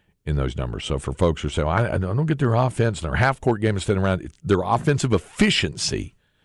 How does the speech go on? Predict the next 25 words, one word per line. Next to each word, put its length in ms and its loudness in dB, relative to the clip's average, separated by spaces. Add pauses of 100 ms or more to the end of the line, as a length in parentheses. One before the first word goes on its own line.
(560)
is, 640 2 (480)
uh, 280 2 (100)
has 440 2
them 240 2
in 80 2
the 80 -2
top 300 0
twenty 460 0 (460)
of 180 -2
that. 320 -4 (680)
And, 480 4
uh, 300 8
the 240 0
twenty-three 480 2
regular 340 4
season 340 2
victories, 360 4
the 100 2
most 640 4 (140)
regular 460 4
season 420 4
wins 200 2
by 180 2
Texas 640 2 (720)
in 640 2